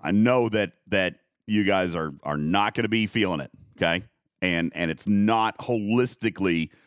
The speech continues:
a perfect event. They're on to something, okay?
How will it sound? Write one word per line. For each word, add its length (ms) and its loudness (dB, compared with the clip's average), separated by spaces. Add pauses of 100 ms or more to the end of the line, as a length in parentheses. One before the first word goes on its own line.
(160)
a 100 0
perfect 400 0
event. 320 -6 (360)
They're 240 2
on 260 2
to 60 -6
something, 420 -4 (840)
okay? 380 -2